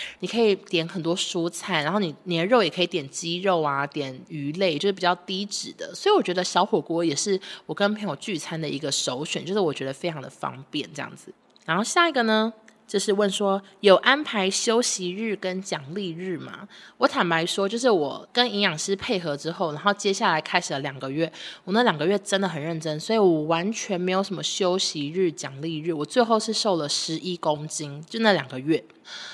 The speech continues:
唯一的休息就是当我最后一次去看完营养师，那个课程结束了，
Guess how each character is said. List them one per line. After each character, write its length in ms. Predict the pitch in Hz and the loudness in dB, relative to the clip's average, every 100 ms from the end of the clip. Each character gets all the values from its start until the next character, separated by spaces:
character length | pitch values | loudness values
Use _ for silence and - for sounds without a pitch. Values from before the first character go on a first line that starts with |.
| - - - | -16 -20 0
唯 120 | 185 | 4
一 100 | 226 | 6
的 120 | 262 196 | 6 4
休 240 | - 208 | 4 2
息 360 | 208 156 151 180 | 2 -2 -4 -10
就 100 | - | -8
是 220 | 214 220 | 0 2
当 260 | 190 208 202 | 4 2 4
我 160 | 190 143 - | 2 0 -8
最 200 | - 254 | 2 4
后 180 | 220 220 | 6 4
一 60 | 175 | 2
次 180 | - | 0
去 140 | 196 214 | -2 -4
看 180 | - 190 | -2 -2
完 160 | 147 | -2
营 120 | 147 | -4
养 200 | 156 - | -8 -6
师， 200 | 147 - | -4 -2
那 100 | 175 | 2
个 60 | 226 | 2
课 160 | 220 233 | 0 -2
程 180 | 175 156 | -2 -4
结 260 | - 143 | -4 -2
束 360 | 156 - 190 - | 0 2 2 0
了， 200 | - | -8